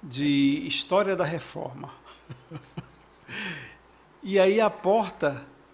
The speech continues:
se entreabriu e uma mãozinha se estendeu com um envelope e entregou para o,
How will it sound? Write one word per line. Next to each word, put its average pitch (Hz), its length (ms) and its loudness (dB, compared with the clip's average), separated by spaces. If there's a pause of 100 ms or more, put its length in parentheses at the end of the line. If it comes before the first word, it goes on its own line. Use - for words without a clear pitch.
(140)
se - 220 -8
entreabriu 190 920 0 (680)
e 180 120 -2
uma 190 200 0
mãozinha 180 480 2
se 185 160 -4
estendeu 160 540 2
com 170 160 0
um 165 40 4
envelope 156 880 2
e 170 120 -4
entregou 165 480 0
para 175 240 2
o, 170 300 0